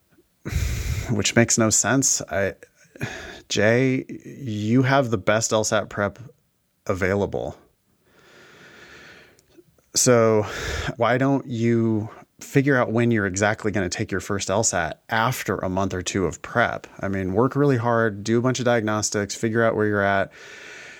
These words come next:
And then as soon as your L sat, your practice scores get where you want them, then you need to start taking the official test. So I don't know why you're deciding that you need to,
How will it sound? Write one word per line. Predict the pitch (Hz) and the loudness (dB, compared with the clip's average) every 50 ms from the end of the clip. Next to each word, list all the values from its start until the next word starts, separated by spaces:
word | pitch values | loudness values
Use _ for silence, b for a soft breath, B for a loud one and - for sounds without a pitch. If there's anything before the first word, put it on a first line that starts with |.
| B B - | B B -4
And | - 113 107 | 0 2 2
then | 113 117 120 | 4 4 4
as | 117 110 - | 2 2 0
soon | - 135 143 160 160 | 2 4 4 4 4
as | 151 143 123 | 4 4 4
your | 120 120 101 | 2 2 4
L | 101 107 131 | 2 2 2
sat, | - - 131 107 80 - - | 2 2 2 2 0 0 -2
your | 123 110 | -4 -4
practice | - - 113 147 175 - - 101 - | 0 0 0 0 0 -2 -4 -4 -4
scores | - - - 82 87 90 90 87 104 | -4 -6 -4 -4 -2 -2 -2 -4 -2
get | - - 113 - - | 0 2 2 2 2
where | - 101 98 95 | 0 0 0 0
you | 90 95 87 | -2 -4 -4
want | 80 85 98 123 147 143 - | -2 0 2 2 2 0 0
them, | 90 85 87 87 90 | -2 -2 -2 -2 -2
then | 85 101 98 104 | 0 0 2 4
you | 110 117 | 4 4
need | 135 165 175 | 4 4 4
to | - | 2
start | - - 139 110 - | 2 0 0 0 0
taking | 135 131 117 113 | 0 0 0 0
the | 101 87 | -2 -2
official | 82 - - 127 - - 85 | -2 0 0 0 0 0 -2
test. | 78 - - 127 113 71 - - - - | -4 0 0 2 2 2 0 -2 -4 -2
So | - - 95 92 90 | -2 -2 0 0 2
I | - 113 | 2 2
don't | 135 135 | 2 2
know | 120 117 | 0 0
why | 98 92 104 113 | 0 0 0 0
you're | 113 101 92 90 | 0 0 -2 -4
deciding | 80 - - - - 101 104 98 95 80 78 | -4 -4 -4 -2 -2 0 0 -2 -2 -4 -4
that | 78 67 - | -6 -6 -6
you | 76 85 90 | -6 -6 -6
need | 90 95 92 82 - | -6 -6 -6 -8 -8
to, | - - 67 60 | -8 -8 -8 -8